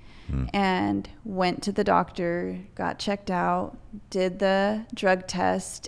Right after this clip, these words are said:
Speaker 2: and, um, it was negative.
Speaker 1: Wow.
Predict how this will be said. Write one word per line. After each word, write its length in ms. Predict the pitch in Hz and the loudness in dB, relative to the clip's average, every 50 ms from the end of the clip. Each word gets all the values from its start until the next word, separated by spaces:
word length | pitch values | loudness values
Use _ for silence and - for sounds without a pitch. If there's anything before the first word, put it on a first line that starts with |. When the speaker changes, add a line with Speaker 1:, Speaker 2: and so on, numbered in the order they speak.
| - - | -10 -6
Speaker 2:
and, 640 | 190 180 175 175 175 180 - 185 - - - 202 196 - - - - - - - - - - - - | -4 -2 0 0 0 0 0 0 0 -2 -2 -4 -6 -12 -16 -20 -20 -20 -18 -18 -18 -20 -20 -8 -4
um, 600 | - 190 190 185 180 180 190 - - 95 - - - - - - - - | -2 0 0 2 0 0 0 -2 -2 -4 -4 -8 -12 -16 -20 -16 -4 0
it 180 | 190 180 - | 2 2 2
was 420 | 185 180 175 175 175 175 175 165 - | 2 2 2 4 2 2 0 0 0
negative. 560 | 202 196 185 180 185 170 170 196 220 - - - - - - - - - | 2 2 2 2 2 0 0 0 -2 -6 -12 -18 -20 -20 -20 -20 -16 -6
Speaker 1:
Wow. 340 | - 73 - 71 71 69 - | -4 -2 -2 -2 -2 -4 -6